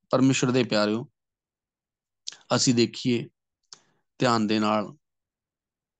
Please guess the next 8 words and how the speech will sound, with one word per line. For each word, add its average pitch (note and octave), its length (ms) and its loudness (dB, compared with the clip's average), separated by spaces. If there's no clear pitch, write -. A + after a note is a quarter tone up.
ਕਿ D3 400 4
ਜੇਕਰ E3+ 480 2
ਅਸੀਂ D#3 320 2
ਇਸ F3+ 260 2
ਵਚਨ B2+ 320 2
ਨੂੰ A3+ 140 6
ਮੰਨ C#3 180 4
ਲਈਏ, A2 260 -4